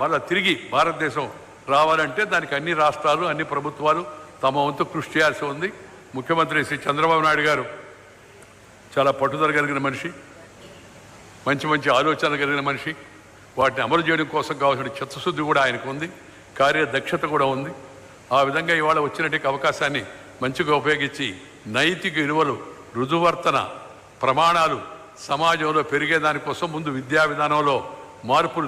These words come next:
తీసుకురావాలని చెప్పని, దాంతోపాటు మన రాష్ట్రం అన్ని ప్రాంతాలను సమదృష్టితో అభివృద్ధి పదంలో ముందుకు నడిపేదానికోసం ప్రభుత్వం కృతనిశ్చయంతో ఉందని చెప్తున్నారు.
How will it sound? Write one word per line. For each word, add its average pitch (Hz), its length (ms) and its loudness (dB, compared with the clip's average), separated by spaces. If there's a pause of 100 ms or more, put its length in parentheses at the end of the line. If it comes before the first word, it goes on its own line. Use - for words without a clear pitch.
తీసుకురావాలని 147 580 2
చెప్పని, 156 280 -4 (540)
దాంతోపాటు 147 640 2 (560)
మన 135 100 4 (160)
రాష్ట్రం 156 400 2 (840)
అన్ని 170 220 0 (100)
ప్రాంతాలను 151 580 2 (560)
సమదృష్టితో 156 680 0 (140)
అభివృద్ధి 160 360 -2
పదంలో 151 380 2
ముందుకు 143 280 -4
నడిపేదానికోసం 139 760 0 (420)
ప్రభుత్వం 147 400 0
కృతనిశ్చయంతో 156 640 0
ఉందని 143 220 -4
చెప్తున్నారు. 156 380 0